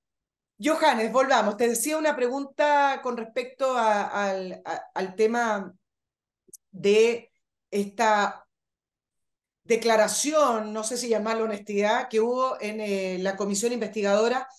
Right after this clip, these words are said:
con respecto a que en el fondo, en el fondo,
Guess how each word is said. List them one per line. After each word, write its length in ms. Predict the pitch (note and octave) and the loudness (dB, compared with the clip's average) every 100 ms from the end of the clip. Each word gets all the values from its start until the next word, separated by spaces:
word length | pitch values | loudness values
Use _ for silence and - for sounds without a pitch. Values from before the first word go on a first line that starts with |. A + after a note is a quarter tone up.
| _ _ | _ _
con 160 | - G#3+ | 0 0
respecto 460 | G3+ A#3+ A#3+ A#3 | 2 -2 -2 2
a 380 | A3 A3+ C4+ - _ _ _ _ A#3 | 2 2 0 -8 _ _ _ _ 4
que 160 | A3+ A#3 | 4 4
en 80 | A3+ | 0
el 120 | G#3+ | -2
fondo, 320 | G3+ D#4+ D4+ | -2 -2 -2
en 40 | C#4 | -4
el 120 | G#3 | -4
fondo, 520 | G#3+ C4+ C4 C#4+ C#4+ | -2 -2 0 -4 -4